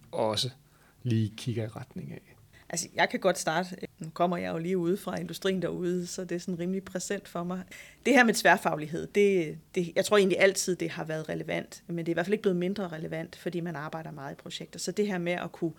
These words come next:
Speaker 2: kunne samarbejde tværfagligt og kunne forstå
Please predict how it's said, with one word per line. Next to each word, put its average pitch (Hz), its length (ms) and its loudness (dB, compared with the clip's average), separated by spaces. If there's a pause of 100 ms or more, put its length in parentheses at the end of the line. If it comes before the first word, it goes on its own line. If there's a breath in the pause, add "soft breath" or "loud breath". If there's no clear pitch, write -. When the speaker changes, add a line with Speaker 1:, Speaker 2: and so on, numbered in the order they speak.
(420 loud breath)
Speaker 2:
kunne 190 140 -2
samarbejde 196 640 4
tværfagligt 170 680 -2
og 180 80 -6
kunne - 160 -10
forstå 208 600 0